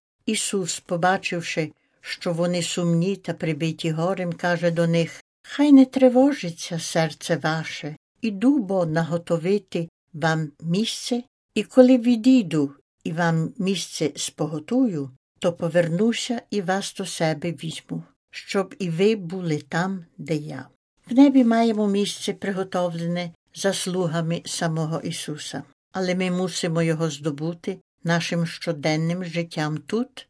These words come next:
на землі. Отже, часто звертаємо наш погляд до неба, щоб краще крокувати по землі.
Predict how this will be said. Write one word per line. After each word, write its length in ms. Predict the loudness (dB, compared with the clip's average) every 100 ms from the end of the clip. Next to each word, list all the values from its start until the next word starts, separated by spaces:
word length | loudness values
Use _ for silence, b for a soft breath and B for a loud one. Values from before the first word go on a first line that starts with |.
| -10
на 160 | -8 -6
землі. 480 | -4 -4 -4 -10 -12 _ _
Отже, 320 | -2 -2 -2 -2
часто 600 | 2 4 4 -2 -4 -4
звертаємо 800 | -4 -2 -2 -2 0 0 0 -2
наш 300 | -2 -4 -6
погляд 680 | 0 2 2 0 -4 -6 -18 _ _
до 120 | 0 2
неба, 440 | 2 -2 -4 -8 _ _ _ _
щоб 340 | -2 2 2
краще 540 | 4 6 6 4 -4 -8
крокувати 840 | -4 -4 -2 -4 0 -2 -2 -6
по 160 | -4 -4
землі. 540 | -2 0 0 0 -2